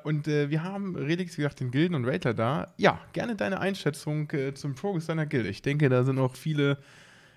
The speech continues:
äh, Fans im Chat, die gerade darauf warten, dass du etwas sagst.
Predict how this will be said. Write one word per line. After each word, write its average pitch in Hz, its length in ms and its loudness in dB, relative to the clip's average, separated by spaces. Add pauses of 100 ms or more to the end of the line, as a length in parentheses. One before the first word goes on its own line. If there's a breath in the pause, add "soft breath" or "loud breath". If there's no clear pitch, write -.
(120)
äh, 131 120 2
Fans 151 400 4
im 139 60 0
Chat, 143 320 0
die 131 80 -2
gerade 127 260 0
darauf 117 240 -2
warten, 117 320 -2
dass 110 160 -6
du 110 160 -6
etwas 98 240 -6
sagst. - 380 -10